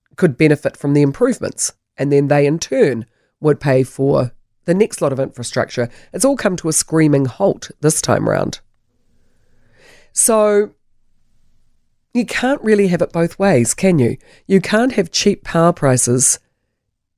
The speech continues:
and investment for the future. Somebody has to pay for it, and that somebody is us.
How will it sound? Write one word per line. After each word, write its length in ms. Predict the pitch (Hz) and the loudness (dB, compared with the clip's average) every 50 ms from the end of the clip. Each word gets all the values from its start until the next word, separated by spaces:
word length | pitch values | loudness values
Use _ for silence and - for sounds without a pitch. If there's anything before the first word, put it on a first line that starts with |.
| _ _ - | _ _ -4
and 200 | - 185 185 170 | -2 -2 0 0
investment 480 | 160 160 139 160 160 - - 160 143 - | -2 -2 -2 -2 -2 -2 0 -2 -4 -4
for 80 | - | -4
the 100 | 139 151 | -6 -6
future. 480 | - - 202 190 - - - 95 92 - _ _ _ _ _ _ _ - | -4 -4 -6 -6 -4 -4 -6 -6 -6 -8 _ _ _ _ _ _ _ -8
Somebody 480 | - - - 214 247 247 226 202 190 165 | -4 0 0 0 0 0 0 0 0 0
has 160 | 156 143 - | 0 -2 -4
to 80 | - 160 | -6 -8
pay 180 | - 156 151 170 | -4 0 0 0
for 240 | 170 - - 123 117 | 0 -2 -4 -4 -4
it, 160 | - - - _ _ _ _ _ - | -4 -6 -10 _ _ _ _ _ -6
and 140 | - 165 175 | -2 0 2
that 160 | 185 196 - | 2 0 0
somebody 440 | - - 160 147 147 143 135 147 156 | -2 0 0 0 2 0 0 0 0
is 140 | 156 160 - | -2 -4 -6
us. 340 | - - - - - - | -6 -8 -6 -8 -8 -8